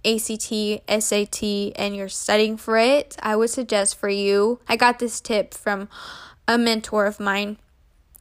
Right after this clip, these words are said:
and he said, "Don't stress. Like, don't get too overwhelmed, basically.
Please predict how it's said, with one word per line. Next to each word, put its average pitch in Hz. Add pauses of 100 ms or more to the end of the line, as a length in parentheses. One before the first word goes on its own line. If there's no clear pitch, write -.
(420)
and 214
he -
said, 202 (500)
"Don't 247 (320)
stress. - (340)
Like, - (140)
don't 247
get 302
too 311
overwhelmed, 208
basically. -